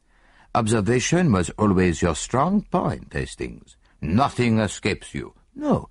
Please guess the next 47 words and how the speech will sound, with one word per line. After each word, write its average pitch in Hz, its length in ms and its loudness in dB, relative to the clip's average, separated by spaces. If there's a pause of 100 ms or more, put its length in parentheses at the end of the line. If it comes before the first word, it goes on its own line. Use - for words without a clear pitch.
(120)
the 170 140 0
man 247 280 2
is 247 200 0
not 233 240 2
a 73 80 -4
Jap. 160 380 0 (260)
He 277 260 4
is 151 220 2
an 196 180 4
Italian." 262 680 2 (1400)
We 104 160 4
got - 260 2
into 113 220 2
the 127 80 0
taxi, - 420 -2
and 95 100 4
Poirot 98 360 4
gave 95 180 4
the 117 80 2
driver 82 340 0
an 107 80 2
address 92 360 0
in 87 80 2
Saint 113 180 0
John's 73 340 0
Wood. 82 300 -2 (380)
I 247 100 2
was 277 160 0
by 139 140 0
now 92 160 0
completely 123 500 -2
fogged. - 540 -4 (600)
I 110 300 2
didn't 98 320 2
like 170 160 0
to 262 140 -4
ask 247 280 0
Poirot 62 440 -2
where 82 180 2
we 78 80 0
were 78 100 -2
going 76 320 0
in 107 120 0
front 76 180 -2
of 73 60 -8
our 76 100 -4
captive, - 480 -4